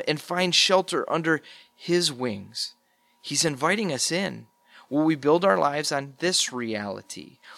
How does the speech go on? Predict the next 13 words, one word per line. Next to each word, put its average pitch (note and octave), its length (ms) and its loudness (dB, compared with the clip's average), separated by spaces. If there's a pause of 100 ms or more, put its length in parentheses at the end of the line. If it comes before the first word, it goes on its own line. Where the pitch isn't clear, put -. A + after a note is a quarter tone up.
Will D3+ 160 4
we G3 100 2
make F#3+ 240 2
choices F3+ 600 2
today D#3+ 720 0
and C3+ 140 -6
tomorrow D#3+ 680 4 (240)
that D3+ 120 4
reflect E3 560 0
our D#3 100 4
trust - 540 0
and D3 160 -6
citizenship D#3+ 840 0